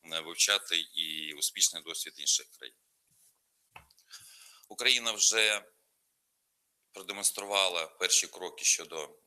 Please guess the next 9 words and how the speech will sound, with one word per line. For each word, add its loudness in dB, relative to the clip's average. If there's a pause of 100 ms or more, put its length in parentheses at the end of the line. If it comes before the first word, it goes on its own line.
(100)
е, -10
запровадження -4
реформ -12
децентралізації. -4
Наприкінці -2
минулого -8
року -10
місцевим -2
органам -14